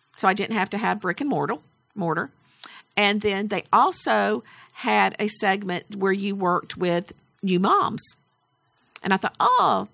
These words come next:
the, the fishing hole is bigger. It's not just seniors. It's now new moms also with new babies or moms that have been put on bed rest and things like that." So those were really the two things that had Home Helpers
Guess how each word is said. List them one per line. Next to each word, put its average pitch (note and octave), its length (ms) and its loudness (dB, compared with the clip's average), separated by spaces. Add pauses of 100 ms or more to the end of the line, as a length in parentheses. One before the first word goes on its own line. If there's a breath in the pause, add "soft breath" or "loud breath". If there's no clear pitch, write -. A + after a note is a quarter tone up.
(160)
the, - 160 -18 (100)
the A#3 120 0
fishing F#4+ 480 0
hole F#3+ 460 4 (140)
is A#3+ 160 2
bigger. C#4 460 -2 (200)
It's G3+ 180 0
not F#3+ 180 2
just G3 220 2
seniors. E4 560 0 (100)
It's - 200 4
now F3 200 2
new G3 180 0
moms F#3+ 300 2
also C4 360 2
with F3+ 160 -4
new F#3+ 160 0
babies G3+ 580 0
or E3+ 80 0
moms F#3+ 280 0
that G#3 80 0
have G3 60 -2
been F#3+ 140 -4
put G#3 120 0
on F#3 140 2
bed A3+ 300 0
rest F3 500 2
and E3 140 -6
things F3+ 280 -4
like F3+ 200 -2
that." D3 300 -2 (460 loud breath)
So G#3+ 180 2
those B3 300 2
were D4 80 -2
really F4 320 0
the B3 120 2
two C4+ 280 0
things B3 540 -2 (320 soft breath)
that G3+ 540 0 (880 soft breath)
had A#3+ 260 2
Home A3+ 220 0
Helpers G#3+ 480 0